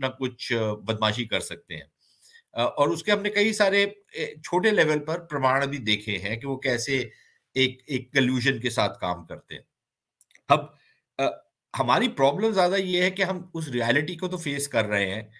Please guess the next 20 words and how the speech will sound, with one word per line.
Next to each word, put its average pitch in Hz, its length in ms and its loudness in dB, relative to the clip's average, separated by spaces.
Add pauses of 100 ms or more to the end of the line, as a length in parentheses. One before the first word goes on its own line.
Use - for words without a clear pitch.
(360)
लेकिन 151 280 -2
वो 208 120 -2
जो 214 260 -2
operational 175 760 -2
requirements 156 1000 0
हैं 160 300 4
उस 143 260 -8
reality 123 400 -2
को 156 140 -8
face 131 300 -4
करने 110 340 -6
की, 147 140 -8
वो 147 300 -6
शायद 147 440 2
उस 151 220 -8
लिहाज 113 400 -2
से 175 80 -6
नहीं 110 320 -2
आ 80 100 -6
रही। 73 220 -16